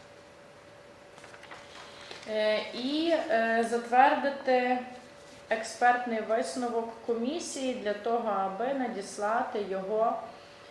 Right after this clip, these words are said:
у, е, Державну регуляторну службу. Добрий день, заходьте, будь ласка. Е, чи є,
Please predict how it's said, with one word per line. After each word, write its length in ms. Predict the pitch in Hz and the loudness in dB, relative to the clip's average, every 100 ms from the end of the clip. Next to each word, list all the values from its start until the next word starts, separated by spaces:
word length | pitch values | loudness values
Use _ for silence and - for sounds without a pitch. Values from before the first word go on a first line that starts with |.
| - - - - | -20 -20 -20 -6
у, 440 | 233 247 254 254 254 - | -4 0 2 2 0 0
е, 380 | 208 208 202 202 202 196 | 2 4 6 4 2 -4
Державну 540 | 233 - 233 240 262 240 | -4 0 4 4 4 0
регуляторну 800 | 220 220 208 233 233 240 233 226 - | 0 -2 -2 0 2 2 -2 -6 -6
службу. 440 | 190 180 180 196 | -6 -6 -6 -4
Добрий 320 | 208 240 240 | -2 0 0
день, 280 | 233 240 254 240 | 2 2 0 -4
заходьте, 500 | 240 196 180 - 185 | -6 -4 -4 -6 -8
будь 140 | 175 170 | -8 -8
ласка. 440 | 165 - - 202 - - - - - - - - - - | -10 -12 -14 -14 -16 -20 -20 -20 -18 -16 -14 -14 -14 -4
Е, 420 | 208 208 214 214 214 | 4 6 6 4 0
чи 180 | - 262 | -2 -2
є, 320 | 240 302 | 0 2